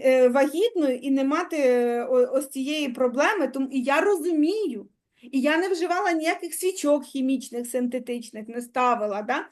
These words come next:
Це все очищений організм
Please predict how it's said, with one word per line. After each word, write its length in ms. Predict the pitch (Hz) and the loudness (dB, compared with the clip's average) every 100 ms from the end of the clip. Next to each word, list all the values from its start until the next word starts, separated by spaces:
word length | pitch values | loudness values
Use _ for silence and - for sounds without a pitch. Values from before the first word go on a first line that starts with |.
| _ - - | _ -20 -4
Це 160 | 339 | 4
все 460 | 311 - - 311 339 - | 4 4 -2 -2 -2 -2
очищений 1080 | 277 277 - 330 349 - - 294 277 285 | -2 -2 -2 2 2 -2 -4 -2 -2 -4
організм 920 | 285 254 247 247 254 262 339 415 302 | -2 -2 0 0 0 2 0 0 -4